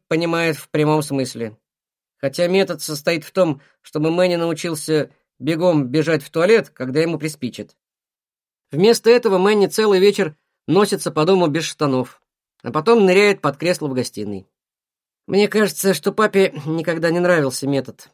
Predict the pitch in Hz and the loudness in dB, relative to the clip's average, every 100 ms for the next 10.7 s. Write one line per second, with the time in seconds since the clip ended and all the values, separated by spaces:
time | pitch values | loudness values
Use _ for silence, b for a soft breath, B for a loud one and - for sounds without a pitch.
0 | _ - 143 151 135 139 131 - 143 139 | _ -4 -2 0 -2 -2 -4 -4 -4 -4
1 | - 139 131 - 117 104 _ - 135 135 | -4 -4 -4 -6 -16 -18 _ -8 -8 -8
2 | 139 208 226 _ _ _ _ _ 131 135 | 2 4 4 _ _ _ _ _ -10 -2
3 | 151 147 - 151 147 143 139 143 143 139 | 0 0 -2 -2 0 -2 -2 0 0 0
4 | 127 185 190 - 196 180 - 135 139 151 | 0 0 -2 -2 -4 -4 -6 -4 0 0
5 | - 175 170 170 170 170 160 151 151 151 | 0 -2 -4 -8 -8 -8 -6 -2 0 -2
6 | 139 131 131 - 123 113 113 113 120 95 | -2 -4 -4 -6 -6 -6 -6 -6 -8 -8
7 | 92 - - _ _ _ _ _ _ 127 | -12 -20 -20 _ _ _ _ _ _ 0
8 | 190 196 202 190 175 185 185 - 190 185 | 0 2 0 -2 0 -2 -2 -4 0 2
9 | 185 185 196 175 160 135 143 135 143 - | 2 2 0 2 2 0 -4 -4 -8 -8
10 | 127 127 117 110 - 98 | -6 -6 -6 -10 -14 -18